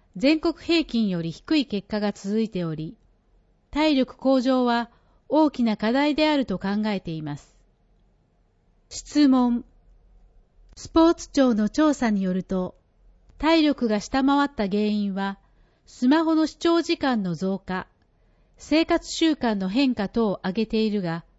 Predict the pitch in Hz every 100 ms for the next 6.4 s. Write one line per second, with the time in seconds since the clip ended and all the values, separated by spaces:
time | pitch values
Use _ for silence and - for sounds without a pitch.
0 | - 220 269 269 285 - 196 180 233 _
1 | _ _ _ _ _ _ _ _ _ -
2 | 240 254 - 240 214 208 _ _ _ _
3 | _ _ _ _ _ _ _ - 254 -
4 | - 330 - 220 190 165 156 - - -
5 | 311 320 320 302 302 302 277 285 247 208
6 | 175 165 165